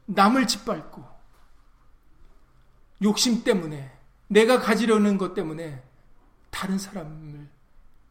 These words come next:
이간질하고 해코지하며 상해를 입히는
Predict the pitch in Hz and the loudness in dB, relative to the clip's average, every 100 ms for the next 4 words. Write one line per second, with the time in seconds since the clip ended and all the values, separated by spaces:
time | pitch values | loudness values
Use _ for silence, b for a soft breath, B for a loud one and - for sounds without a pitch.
0 | - - 208 240 185 175 143 135 135 - | -10 -2 0 0 -2 -4 -10 -12 -14 -14
1 | 311 - 220 - - - - - - - | -8 -6 -6 -8 -20 -20 -20 -20 -20 -20
2 | _ - - - - - - - 269 277 | _ -20 -20 -20 -20 -14 -10 -6 -4 -2
3 | 240 185 165 - 156 151 | 0 -2 -6 -14 -16 -16